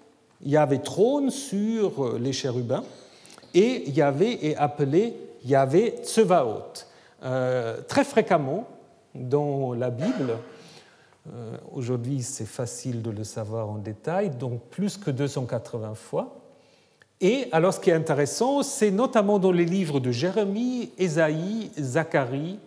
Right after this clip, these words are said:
Malachie et dans quelques psaumes, et ça nous indique déjà quelque chose. C'est-à-dire, c'est tous des textes qui sont centrés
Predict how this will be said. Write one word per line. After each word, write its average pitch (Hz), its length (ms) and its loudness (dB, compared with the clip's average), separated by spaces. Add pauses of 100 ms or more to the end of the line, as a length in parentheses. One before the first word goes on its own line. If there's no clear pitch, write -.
(600)
Malachie 147 680 -2
et 147 100 0
dans 131 120 -4
quelques 110 300 -6
psaumes, 170 440 -8 (1500)
et 147 80 0
ça 139 160 -2
nous 135 160 2
indique 143 320 0
déjà 120 240 -2
quelque 107 320 -8
chose. - 540 -18 (180)
C'est-à-dire, 139 600 -2
c'est - 220 -4
tous 208 280 0
des 175 180 6
textes - 640 -2 (720)
qui 214 440 -2
sont 180 520 -2 (540)
centrés 190 800 0